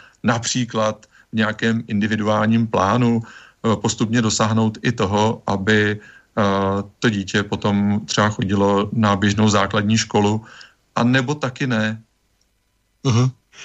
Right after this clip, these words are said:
Speaker 2: Takže samozřejmě, ta-, jo, ano, takže, takže tak prostě a ne tedy, že se nařídí a hotovo a sesypou se děti dohromady. Bez ohledu na podmínky, možnosti, jaksi na stav školy, konec konců, jak říkáte, stav pedagogického sboru.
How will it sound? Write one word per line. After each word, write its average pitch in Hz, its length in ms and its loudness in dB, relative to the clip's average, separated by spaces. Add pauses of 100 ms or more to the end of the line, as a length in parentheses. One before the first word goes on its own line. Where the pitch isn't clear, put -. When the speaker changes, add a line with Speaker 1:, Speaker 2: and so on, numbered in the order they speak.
(140)
Speaker 2:
Takže 131 360 2
samozřejmě, 135 520 -2
ta-, 131 160 -4
jo, 147 180 0
ano, 120 280 -4
takže, 107 300 -6
takže 131 240 0
tak 127 220 0
prostě 131 300 -6
a 123 60 0
ne 117 180 0
tedy, 117 220 -2
že 107 180 -2 (240)
se 123 160 -2
nařídí 110 420 0
a 113 40 0
hotovo 113 360 0
a 110 60 2
sesypou 104 420 -4
se 110 140 -2
děti 104 240 -2
dohromady. 95 520 0 (520)
Bez 95 220 2
ohledu 107 280 2
na 107 120 2
podmínky, 107 540 0
možnosti, 101 720 2 (280)
jaksi 92 420 -2 (340)
na 98 340 2 (120)
stav 107 360 0
školy, 139 320 2
konec 95 280 -6
konců, 107 320 -6
jak 95 100 -4
říkáte, 95 460 -4
stav 92 260 -2 (140)
pedagogického 104 560 0
sboru. 95 380 0